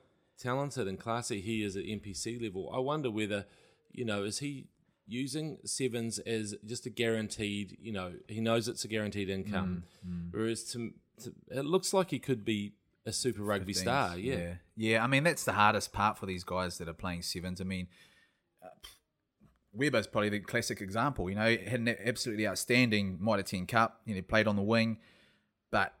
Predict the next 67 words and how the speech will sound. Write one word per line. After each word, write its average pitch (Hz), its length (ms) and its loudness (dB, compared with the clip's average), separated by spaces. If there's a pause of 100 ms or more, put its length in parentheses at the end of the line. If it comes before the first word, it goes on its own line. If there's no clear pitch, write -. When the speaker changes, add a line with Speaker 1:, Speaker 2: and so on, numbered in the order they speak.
(140)
Speaker 2:
you 107 100 -4
know, 101 60 -2
when 117 120 0
you're 110 80 2
guaranteed, 117 840 4 (100)
well, 131 200 0
not, 113 200 -2
well, 117 140 2
I 98 60 2
mean, 92 280 -4
a - 80 -4
contract, 127 640 0 (140)
um, 101 260 -2
to 98 100 -10
play 98 180 2
the 92 100 -2
sevens, 101 420 2
I 101 40 -2
mean, 101 340 0 (560)
you 107 80 -8
know, 113 80 -8
there's 110 120 -4
so 127 140 0
many 117 200 2
other 101 180 4
good 90 200 -2
wingers 117 360 0
and 95 100 0
that 92 120 2
out 95 200 0
there 101 160 0
too. 131 160 0
Do 107 120 0
you 117 140 6
s-, - 280 -2
sort - 160 -4
of 101 80 0
sit - 200 0
there 104 120 0
and 98 100 -2
say, 101 160 2
"Well, 104 240 6
I'm 104 80 2
gonna, 104 240 0
I'm 95 120 -4
gonna 92 100 -6
chance 104 320 -2
my 101 100 2
arm 107 180 4
at 98 60 -6
Super 101 240 -2
Rugby 110 420 4
and 101 80 2
hopefully 101 300 -2
pick 104 180 -2
up 101 140 -2
a 95 40 -6
contract," 117 540 2
or 95 280 2 (580)
do 101 120 2
I 101 100 6
go 104 280 6
where, 101 400 6
you 90 140 -2
know, 95 180 2
it's, - 280 -4
um, 95 440 2